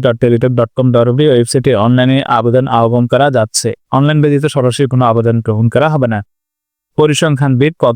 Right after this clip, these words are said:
সংখ্যা পাঁচটি, গ্রেড চোদ্দ, কোনো স্বীকৃত বিশ্ববিদ্যালয় হতে পরিসংখ্যান বা গণিত বা অর্থনীতি বিষয়ে স্নাতক বা সমমান ডিগ্রি, কম্পিউটার চালনায় দক্ষতা, অফিস সহকারী কাম কম্পিউটার মুদ্রাক্ষরিক পদের সংখ্যা দুটি, গ্রেড ষোলো, কোনো স্বীকৃত বোর্ড হতে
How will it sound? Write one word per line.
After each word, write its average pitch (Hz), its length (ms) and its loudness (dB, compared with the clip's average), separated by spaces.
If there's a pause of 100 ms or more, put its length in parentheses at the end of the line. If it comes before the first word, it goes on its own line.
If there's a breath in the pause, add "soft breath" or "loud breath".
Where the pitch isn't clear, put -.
সংখ্যা 127 300 -2
পাঁচটি, 117 360 -4
গ্রেড 131 340 2
চোদ্দ, 113 220 0 (180)
কোনো 131 200 0
স্বীকৃত 131 260 -2 (100)
বিশ্ববিদ্যালয় 120 460 0
হতে 117 180 0 (120)
পরিসংখ্যান 135 600 0 (140)
বা 117 80 2 (140)
গণিত 127 340 0
বা 120 100 2 (440)
অর্থনীতি 147 560 0
বিষয়ে 123 320 2
স্নাতক 123 440 -2 (100)
বা 123 80 2 (240)
সমমান 120 380 0
ডিগ্রি, 123 180 0 (100)
কম্পিউটার 120 380 0
চালনায় 123 400 0
দক্ষতা, 127 360 0 (640)
অফিস 139 300 0
সহকারী 165 360 2
কাম 123 120 0 (140)
কম্পিউটার 127 380 2
মুদ্রাক্ষরিক 123 540 0
পদের 117 260 0
সংখ্যা 123 240 2 (100)
দুটি, 123 240 0 (100)
গ্রেড 120 260 2
ষোলো, 127 240 2 (540)
কোনো 143 160 0
স্বীকৃত 139 320 -2 (100)
বোর্ড 131 200 2
হতে 127 220 0